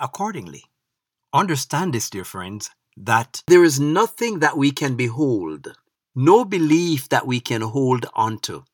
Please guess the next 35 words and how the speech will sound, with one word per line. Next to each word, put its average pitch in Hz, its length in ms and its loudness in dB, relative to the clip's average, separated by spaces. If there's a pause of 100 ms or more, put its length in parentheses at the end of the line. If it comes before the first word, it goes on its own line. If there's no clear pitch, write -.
(140)
that 135 180 0
is 143 140 0
more 165 220 4
transformative, 127 1300 -4 (280)
that 151 180 2
is 165 120 -2
more 160 260 4
able 147 220 4
to 131 160 -6
change 123 1080 -4
us 98 340 -8 (340)
more 143 340 4
than 110 220 0
our 104 220 -2
particular 120 800 -6
beliefs 107 680 -8 (180)
concerning 92 600 -6
God. 78 300 -12 (680)
We 131 80 0
are 117 60 0
being 107 300 -6
changed 95 720 -10
into 107 180 -10
whatever 117 420 -2
it 180 80 0
is 165 160 4
that 127 140 -2
we're 135 100 -2
focusing 107 540 -8
on. - 180 -14 (1000)
And 110 220 -2
why 117 160 2
is 135 160 -2
this 110 160 -4
so? 165 340 0